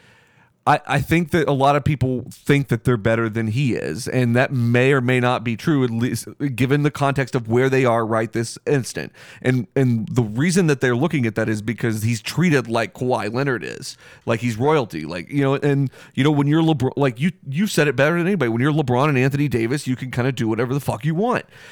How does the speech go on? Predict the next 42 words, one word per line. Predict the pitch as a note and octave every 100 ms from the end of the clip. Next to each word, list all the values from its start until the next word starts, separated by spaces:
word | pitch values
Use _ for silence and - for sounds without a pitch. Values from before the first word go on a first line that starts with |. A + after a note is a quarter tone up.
| -
and | B2 A#2+
that's | A#2+
very, | A#2 G#2+ A#2 A#2+ B2+ B2
very | A2 A2+ A2+
valid. | G2+ D3+ C#3 A2+ A#2+ -
So, | - - A#2+
like, | A2 A2+ A2 -
b-, | - A#2
beyond, | G#2+ B2+ C#3 D#3 C#3 - _ - - - -
uh, | D3 - -
sticking | - - - A3
with | D3
that | B2 F#2+
same | C#3+ B2+
logic, | A2 B2 D#3 A#2+
I | G#2
guess | G#2 G#2+
I | G#2
should | - -
say, | A2+ G#2 G2+ - - - - - _ _ _ _ _ _ _ -
it's | C#3
kind | - F3
of | G3+
the | E3+
same | - E3 D3+
thing. | G3 A#2
Like, | A2+ A#2
all | B2+
this | B2+ B2
stuff | C#3 B2
is | A2
given | A2+ B2 A#2
to |
him, | A#2+ A#2+
all | A2
the | G#2+
money's | B2 B2+ A2+
given | A#2+ A#2+
to | A#2
him, | B2 A#2+ A2+
whatever, | G#2 B2+ B2 A2+ A2+
and | A2 G#2